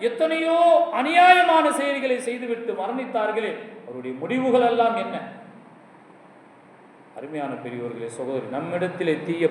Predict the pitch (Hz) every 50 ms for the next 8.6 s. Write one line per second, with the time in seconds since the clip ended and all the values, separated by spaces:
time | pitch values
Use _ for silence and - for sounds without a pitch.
0 | - 139 147 143 143 143 143 139 135 123 123 120 117 120 120 120 110 101 - -
1 | - - - - - - - - - - - - - - - - - - 220 247
2 | 247 240 220 202 - 147 165 180 190 202 196 190 180 - - 175 160 156 147 143
3 | 135 139 131 131 - 131 131 127 - - - - - - - - - - - -
4 | - - - - - - - 127 135 156 170 180 170 170 156 143 127 - - -
5 | - - - - 160 151 160 185 202 202 202 202 202 196 190 202 208 208 185 170
6 | 165 170 180 185 - - 185 175 175 170 170 170 175 185 185 165 156 151 147 143
7 | 143 143 143 147 156 185 226 233 - - 190 196 180 170 165 170 160 - - 165
8 | 147 156 165 175 202 214 214 202 190 220 208